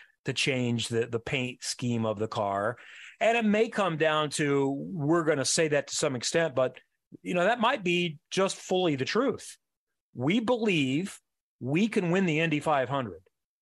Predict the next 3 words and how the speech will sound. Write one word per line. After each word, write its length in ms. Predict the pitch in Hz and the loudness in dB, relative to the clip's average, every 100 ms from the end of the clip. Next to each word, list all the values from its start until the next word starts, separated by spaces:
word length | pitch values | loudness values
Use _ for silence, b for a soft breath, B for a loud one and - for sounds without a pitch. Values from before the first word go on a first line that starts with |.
| _ - | _ -2
We 180 | 190 | 0
have, 480 | 208 147 123 120 113 - - _ _ _ _ _ _ | 2 4 2 0 -4 -14 -20 _ _ _ _ _ _
uh, 500 | 131 117 117 113 110 | -2 0 2 2 0